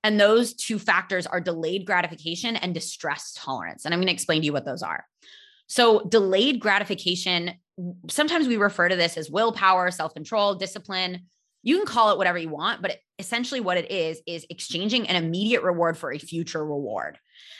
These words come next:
And so maybe instead of calling it willpower, maybe you wanna call it patience. It's really up to you what you want to call this, but really this is just this idea of, like, you know, let's say someone offers you five dollars now and twenty dollars in a week.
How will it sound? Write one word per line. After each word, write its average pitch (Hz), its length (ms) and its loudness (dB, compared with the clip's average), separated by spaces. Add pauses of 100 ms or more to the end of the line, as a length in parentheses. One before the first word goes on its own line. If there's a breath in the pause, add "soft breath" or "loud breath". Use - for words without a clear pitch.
And 214 140 4
so 214 520 6
maybe 262 280 4
instead 247 220 4
of 220 80 2
calling 208 240 2
it 180 80 -2
willpower, 180 320 4
maybe 180 180 0
you 190 80 -2
wanna 175 160 0
call 170 180 0
it - 140 -2
patience. 190 500 -4
It's 180 140 -14
really 214 380 2
up 190 140 0
to - 140 -14
you 175 100 -4
what 175 120 -8
you 170 80 -6
want 160 220 -10
to - 100 -18
call 143 300 -6
this, 277 280 0 (320 loud breath)
but 196 180 0
really 254 280 2
this 208 180 0
is 185 160 -4
just 180 180 0
this 185 180 -6
idea 175 440 0
of, 160 140 -2
like, 156 200 -6 (760)
you 202 80 0
know, 180 100 2
let's 214 240 2
say 254 100 4
someone 220 280 2
offers 202 360 -2
you 175 360 -4
five 180 240 2
dollars 170 340 2
now 170 520 0
and 175 220 -8
twenty 175 220 -10
dollars 170 480 -2
in 170 140 -10
a 160 60 -6
week. 202 420 -8